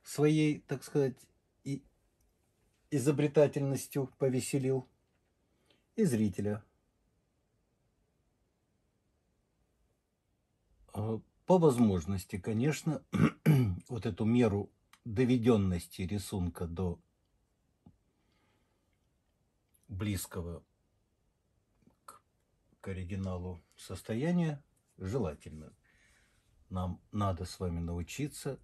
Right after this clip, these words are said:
расследовать рисунок, расследовать удачи,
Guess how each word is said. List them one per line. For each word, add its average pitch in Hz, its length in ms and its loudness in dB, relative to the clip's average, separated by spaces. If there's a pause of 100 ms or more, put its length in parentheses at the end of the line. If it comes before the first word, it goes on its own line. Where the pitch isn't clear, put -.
расследовать 107 1120 -4 (540)
рисунок, 95 720 -6 (1500)
расследовать 113 1200 -8 (1300)
удачи, 104 760 -6